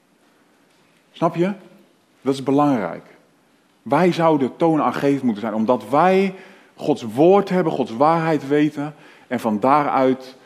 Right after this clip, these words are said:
eh, zijn goede gaven op de juiste manier kunnen genieten,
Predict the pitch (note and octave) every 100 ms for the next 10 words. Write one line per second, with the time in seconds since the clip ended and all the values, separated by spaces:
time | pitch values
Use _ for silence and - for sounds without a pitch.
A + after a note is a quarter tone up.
0 | _ _ A2+ F#2+ - - F3 D#3 - -
1 | F#3+ E3+ C#3 A2+ C#3+ D#3 D#3 C3+ D3 D3+
2 | - - - C3 A2 A2+ G#2+ C3 E3+ F#3+
3 | F3+ F3 C#3+ C3 A#2+ B2 A#2+ G#2+ G2+ A2+
4 | A#2+ D3 D3+ D#3